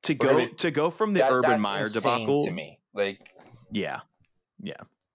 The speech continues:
Speaker 2: I mean, Doug Peterson doing so much with this team. Trevor Lawrence has taken such a step, and I feel like he has so much further to go. I honestly am so happy that he was able to win this game because I don't think Tre-, Trevor Lawrence has said, like, he doesn't really care about stats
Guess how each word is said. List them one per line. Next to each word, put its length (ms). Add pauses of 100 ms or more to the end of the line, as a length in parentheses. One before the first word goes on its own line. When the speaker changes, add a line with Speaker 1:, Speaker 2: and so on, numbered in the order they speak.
(140)
Speaker 2:
I 140
mean, 280 (680)
Doug 200
Peterson 500
doing 240
so 200
much 180
with 100
this 140
team. 380 (400)
Trevor 220
Lawrence 240
has 80
taken 220
such 260
a 40
step, 240
and 100
I 40
feel 180
like 80
he 60
has 100
so 100
much 160
further 280
to 60
go. 300
I 120
honestly 480
am 80
so 260
happy 300
that 140
he 60
was 140
able 120
to 60
win 260
this 160
game 280
because 400 (580)
I 80
don't 260
think 160
Tre-, 240
Trevor 180
Lawrence 200
has 120
said, 180
like, 160
he 120
doesn't 200
really 160
care 240
about 200
stats 580